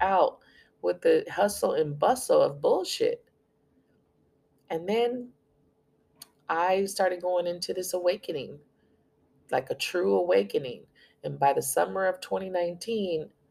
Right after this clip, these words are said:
I just had this switch. Now, granted, I almost went to the mental hospital <laughs> 'cause I was going crazy, or at least I felt I was going crazy, but it wasn't really. It was just me stripping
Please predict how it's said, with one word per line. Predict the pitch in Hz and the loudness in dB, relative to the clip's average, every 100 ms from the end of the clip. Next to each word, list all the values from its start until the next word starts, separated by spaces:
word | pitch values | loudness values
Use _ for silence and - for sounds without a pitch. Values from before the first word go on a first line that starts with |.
| _ _ _ | _ _ _
I | 143 143 | -4 -4
just | 147 143 147 - | 0 0 0 -2
had | 151 147 - | -2 -2 0
this | 139 - - - _ _ | -2 -2 -4 -6 _ _
switch. | - - 202 190 - - - - - | -8 -2 -2 -2 -6 -12 -16 -20 -4
Now, | 139 | -4
granted, | 147 139 185 208 160 | 2 2 2 0 0
I | |
almost | 147 147 151 - | 2 2 -2 -2
went | 139 | -6
to | 135 | -6
the | 135 123 | -4 -2
mental | 123 175 - 160 | 0 -2 -2 -4
hospital | 123 127 - 123 131 - - - - | -4 -6 -2 0 0 -4 -16 -20 -14
<laughs> | 247 247 _ _ 349 - - - _ - - - - _ | -14 -14 _ _ -10 -10 -12 -14 _ -16 -14 -14 -18 _
'cause | - 143 | -14 -4
I | 143 | -2
was | 135 135 | -2 -4
going | - 131 120 | -2 0 0
crazy, | 123 - 311 151 127 127 131 _ _ _ _ _ _ - - | 4 4 4 -2 -4 -4 -10 _ _ _ _ _ _ -16 -4
or | 131 | 0
at | 135 | 2
least | 143 135 | 4 4
I | 123 | 4
felt | - 165 | 4 4
I | - | 4
was | 117 - | 0 -2
going | 120 113 | -6 -4
crazy, | - 120 - 131 | -2 -2 -2 -6
but | 131 123 | -4 -2
it | |
wasn't | 127 139 131 | 2 2 2
really. | 123 123 107 | -2 -2 -2
It | 95 | -6
was | 131 | -6
just | - 127 - - - - - _ - | -4 -4 -4 -12 -20 -20 -20 _ -10
me | 131 135 131 127 120 | -4 -2 -2 -2 -4
stripping | 107 - 135 131 123 120 117 | -6 -2 0 0 0 0 -4